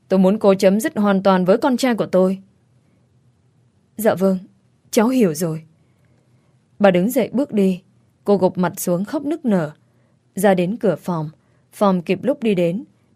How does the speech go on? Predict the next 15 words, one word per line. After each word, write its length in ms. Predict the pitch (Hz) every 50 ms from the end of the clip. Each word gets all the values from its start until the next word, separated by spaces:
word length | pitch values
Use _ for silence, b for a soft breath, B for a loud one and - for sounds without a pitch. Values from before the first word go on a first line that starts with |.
| _ _ -
Bà 100 | 208 196
mỉm 240 | 190 185 175 160 156
cười 200 | - 185 175 165
nói 200 | 170 165 170 202
với 120 | 277 311
Phong: 320 | 302 - 220 196 190 185 180 - _ _ _ _ _ _ _ _ _ _ _ _ _ _ _ _ _ _ _ _ _ _ _ _ _ _ -
"Cảm 220 | 214 190 170 175
ơn 140 | 180 185 185
cậu 280 | 190 196 180 170 160 160
đã 120 | 175 180
cho 160 | 190 - 208
biết 240 | 180 196 233 240 -
tin 180 | 214 190 175 160
tức 220 | - 233 233 -
nhé. 220 | 226 220 226 226